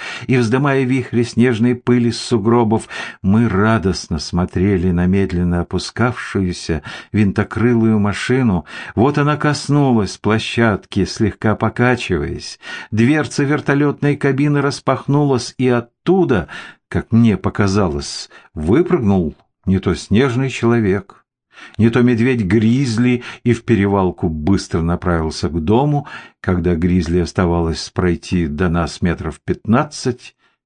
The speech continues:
я вдруг понял, что это не медведь и не снежный человек. Это была жена Витюши, Марина,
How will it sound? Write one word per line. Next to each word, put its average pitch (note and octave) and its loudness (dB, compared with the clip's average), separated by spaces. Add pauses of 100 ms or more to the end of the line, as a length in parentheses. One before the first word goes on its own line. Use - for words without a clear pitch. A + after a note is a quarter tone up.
я F2+ 0
вдруг D2 -8
понял, F#2+ -2
что - -6
это D2 -2
не G2 2
медведь C#2 -6 (800)
и A2+ 4
не C3 2
снежный G#2 0
человек. F#2 -6 (920)
Это F#3 2
была E3+ 2
жена C#3 -2 (560)
Витюши, A#2 -4 (560)
Марина, C3+ 0